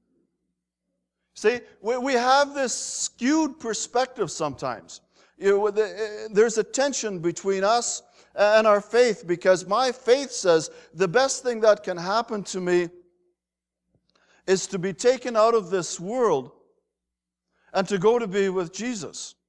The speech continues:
But the world in which I live says the worst thing that can happen to me is to suffer pain and die, right?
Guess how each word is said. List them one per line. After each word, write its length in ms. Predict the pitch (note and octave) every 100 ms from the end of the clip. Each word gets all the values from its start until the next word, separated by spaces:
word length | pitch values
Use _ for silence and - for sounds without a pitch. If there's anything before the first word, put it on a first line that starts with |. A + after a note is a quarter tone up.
| _ _ _ _ _ _ _ _ -
But 220 | A3+ A3
the 80 | A#3
world 360 | A#3 C4+ C4+
in 220 | A3 G3
which 220 | G3+ A#3 G#3
I 100 | G#3
live 400 | A3 C#4 A3 F3
says 240 | G#3 F3+
the 100 | F#3
worst 340 | F#3+ C4+ B3
thing 160 | A#3+ G#3+
that 200 | G3+ F#3
can 120 | F3
happen 440 | E3 G#3 A#3+ A#3 G3
to 80 |
me 300 | F3 E3+ E3+ E3+ - -
is 160 | G3 -
to 120 | F#3
suffer 340 | - - G#3+
pain 340 | G3+ F#3 F#3 F#3+
and 140 | G3
die, 360 | A3+ A#3+ D3 F2+ _ _ _ _ _
right? 260 | C3 G#3+